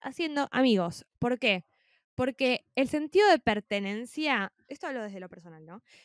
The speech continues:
El sentido de pertenencia, el sentido de amor por el lugar donde estás, el sentido de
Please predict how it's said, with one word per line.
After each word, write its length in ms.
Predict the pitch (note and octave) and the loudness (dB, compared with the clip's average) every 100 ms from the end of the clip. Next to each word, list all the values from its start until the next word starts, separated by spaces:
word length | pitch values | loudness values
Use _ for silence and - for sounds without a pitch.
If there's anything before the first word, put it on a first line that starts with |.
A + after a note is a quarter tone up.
| - | -4
El 200 | B3 B3+ | 0 0
sentido 400 | C#4 C#4 F4+ G4+ | 0 0 0 2
de 120 | C#4+ | 0
pertenencia, 1120 | G#3+ G3 - F3+ F#3+ G#3 B3 - B3 G3+ F#3 | -2 -6 -6 -6 -4 -6 -6 -2 0 0 0
el 120 | - G3 | -6 -8
sentido 380 | G#3 G#3 B3+ | -8 -6 -4
de 60 | C4 | -4
amor 480 | G#3 G3 G3+ G#3+ A3 | -4 -6 -8 -8 -8
por 180 | A3 G#3 | -6 -6
el 100 | G3 | -4
lugar 320 | F#3+ F#3+ G3+ | -4 -2 -4
donde 220 | G3+ G3 | -6 -6
estás, 600 | F#3 - F#3+ F#3+ G#3 - - | -6 -4 -4 -4 -6 -16 -14
el 160 | G#3+ | -14
sentido 440 | - G3+ G3+ C4 C4+ | -12 -14 -8 -6 -4
de 300 | A#3 G3 | -2 -4